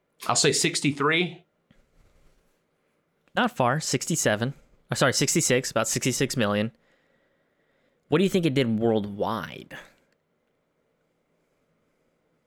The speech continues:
Speaker 1: I don't, I don't think it would have been very successful, to be honest. Uh,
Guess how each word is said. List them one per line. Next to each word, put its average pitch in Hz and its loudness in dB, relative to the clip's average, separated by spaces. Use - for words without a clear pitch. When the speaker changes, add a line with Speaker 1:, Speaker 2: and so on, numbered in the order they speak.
Speaker 1:
I - 2
don't, 147 0
I 110 -2
don't 127 0
think 139 -4
it - -4
would 110 -8
have - -14
been 104 -4
very 107 0
successful, 101 -4
to - -18
be 95 -10
honest. 92 -8
Uh, 113 0